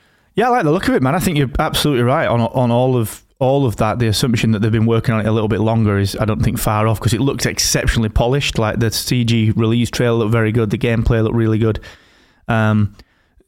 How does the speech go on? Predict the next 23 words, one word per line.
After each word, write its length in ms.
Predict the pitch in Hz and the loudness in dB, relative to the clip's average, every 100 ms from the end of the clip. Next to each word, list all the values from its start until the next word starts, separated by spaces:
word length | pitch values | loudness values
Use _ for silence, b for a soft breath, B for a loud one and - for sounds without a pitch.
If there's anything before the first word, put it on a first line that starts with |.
| - - | -20 -16
you, 280 | - 170 - - | -4 -4 -2 -4
I 80 | 135 | 0
didn't 240 | 147 151 | 0 0
see 240 | - 143 | 0 2
many. 300 | 131 135 147 | 2 2 0
I'm, 220 | 131 117 110 | 0 0 0
I'm 120 | 117 | 0
not 180 | 120 - | -2 -2
too 180 | 123 117 | -2 0
much 220 | 110 - | 0 0
of 100 | 110 | 0
a, 220 | 107 104 - | 0 -2 -4
you 100 | - | -4
know, 80 | 104 | -2
I 40 | 98 | 0
don't 180 | 110 | 0
get, 240 | 110 123 123 | 0 0 0
do, 180 | 131 120 | 0 0
go 160 | 120 | 0
down 200 | 113 117 | 0 0
the 60 | 104 | 0
gaming 400 | 117 110 104 104 | 0 2 4 4
news 420 | 113 110 104 | 4 2 0